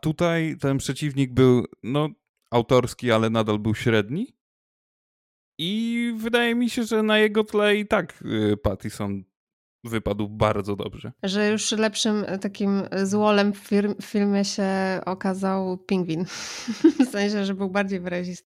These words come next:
Speaker 1: A, y, tobie jak się podobały, y, damskie akcenty w filmie?
Speaker 2: Damskie akcenty, czyli jedynie kobieta kot.
Speaker 1: No tak, no,
Speaker 2: <laughs>
Speaker 1: właściwie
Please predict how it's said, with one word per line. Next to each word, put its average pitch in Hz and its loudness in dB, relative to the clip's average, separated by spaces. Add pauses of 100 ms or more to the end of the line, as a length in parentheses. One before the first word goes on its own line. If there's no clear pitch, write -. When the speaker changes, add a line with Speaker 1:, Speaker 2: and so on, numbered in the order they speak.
(100)
Speaker 1:
A, 117 2
y, 117 -2
tobie 123 -2
jak 117 -2
się 123 -6
podobały, 113 2
y, 113 -4
damskie 107 -4 (220)
akcenty 101 -2 (200)
w - -14
filmie? 110 2
Speaker 2:
Damskie 233 -2
akcenty, 226 -2
czyli 220 -2 (180)
jedynie 208 -2 (180)
kobieta 208 -4
kot. 269 -8 (1800)
Speaker 1:
No 135 4
tak, 147 4
no, 113 6
Speaker 2:
<laughs> 120 0
Speaker 1:
właściwie 113 2